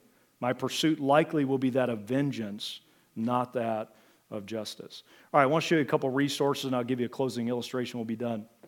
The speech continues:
I shared this book last night. This would be more about incremental stress. I'd write down these books. This allows there to be,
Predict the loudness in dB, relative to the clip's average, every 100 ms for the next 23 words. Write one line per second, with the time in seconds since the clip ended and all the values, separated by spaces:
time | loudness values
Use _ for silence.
0 | _ _ _ _ _ -2 2 4 4 4
1 | 2 4 6 4 4 2 2 0 -10 -6
2 | -2 0 4 4 4 4 6 4 2 -2
3 | 0 0 2 2 2 4 4 4 -6 -16
4 | -2 0 4 2 4 2 2 0 2 0
5 | 0 -4 -4 0 2 2 0 -2 0 0
6 | 0